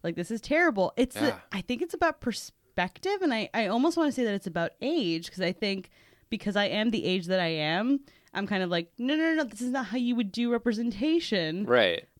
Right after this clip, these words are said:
Speaker 1: But maybe people who are older than me that didn't have a lot of representation in film are like, "No, this is how you would do representation." Like, it's a weird
Speaker 2: <laughs> It's so, in, I mean, there's so much to both sides.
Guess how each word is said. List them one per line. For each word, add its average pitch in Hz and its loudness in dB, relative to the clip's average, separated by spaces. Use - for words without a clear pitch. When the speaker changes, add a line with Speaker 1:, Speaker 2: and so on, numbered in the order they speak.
Speaker 1:
But 208 -6
maybe 220 -6
people 233 -6
who 220 -2
are 208 0
older 311 0
than 240 -2
me 196 -2
that 185 -4
didn't 180 -8
have 453 -2
a 427 0
lot 196 0
of 170 -4
representation 165 -4
in 160 -4
film 160 -4
are 185 -4
like, 170 -4
"No, 208 -2
this 185 -10
is 233 -2
how 185 -2
you 175 0
would 170 -2
do 170 -2
representation." 160 -4
Like, 190 -4
it's 196 -6
a 226 0
weird 262 2
Speaker 2:
<laughs> - -20
It's 131 2
so, 156 4
in, 131 0
I 117 -6
mean, 123 2
there's 120 2
so 120 -2
much 113 -2
to 110 -2
both 92 0
sides. 95 0